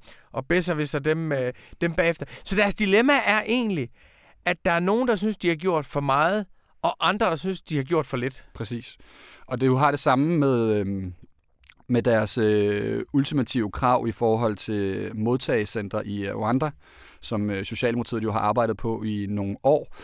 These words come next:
Speaker 2: hvor at vi over de senere måneder har set sådan en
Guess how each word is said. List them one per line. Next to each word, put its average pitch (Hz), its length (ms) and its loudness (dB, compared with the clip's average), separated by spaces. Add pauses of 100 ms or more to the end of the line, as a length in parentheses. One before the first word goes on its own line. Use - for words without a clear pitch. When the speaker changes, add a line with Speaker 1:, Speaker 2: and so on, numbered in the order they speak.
(420)
Speaker 2:
hvor 135 500 2
at 117 220 2
vi 117 360 0
over 139 220 4
de 127 100 2
senere 139 440 2
måneder 123 500 4
har 110 160 -2
set 143 460 -2
sådan 131 240 0
en 120 320 2